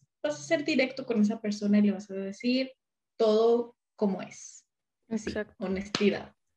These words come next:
Speaker 2: Y como les decimos, esto es algo que aplica a todo tipo de relaciones, porque, pues, se trata de ser,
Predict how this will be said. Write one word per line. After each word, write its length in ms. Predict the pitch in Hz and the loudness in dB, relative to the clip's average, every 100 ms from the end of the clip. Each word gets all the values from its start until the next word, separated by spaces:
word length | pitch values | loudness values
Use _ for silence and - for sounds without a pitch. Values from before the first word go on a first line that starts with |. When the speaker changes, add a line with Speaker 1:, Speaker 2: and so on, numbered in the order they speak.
| _ _ - - - | _ _ -20 -12 -4
Speaker 2:
Y 260 | 233 240 233 | 0 0 2
como 220 | 277 269 | 4 4
les 240 | 262 240 | 4 4
decimos, 680 | 233 233 254 277 247 233 - | 0 0 2 4 2 -2 -6
esto 520 | - 262 262 - 294 311 | 0 2 0 -2 2 2
es 200 | 302 294 | 2 0
algo 300 | 285 285 285 | 0 -2 0
que 100 | 254 | -2
aplica 480 | 214 208 208 226 | -2 -6 -4 -2
a 40 | 226 | -2
todo 240 | - 208 214 | -2 -2 -2
tipo 320 | 226 214 208 | -6 -6 -2
de 120 | 214 | -2
relaciones, 960 | 202 196 190 - 196 185 185 233 254 - _ _ _ _ _ _ _ _ _ _ _ | -2 -4 -4 -6 -4 -4 -4 -8 -10 -16 _ _ _ _ _ _ _ _ _ _ _
porque, 920 | 214 214 196 196 - 202 196 196 196 196 | 2 4 2 -4 -4 -2 0 0 -2 -2
pues, 200 | 208 220 | -2 -2
se 80 | 208 | -4
trata 380 | - 214 233 254 | -2 0 2 2
de 160 | 233 | 2
ser, 540 | 214 - 202 214 220 | 0 -4 -2 0 0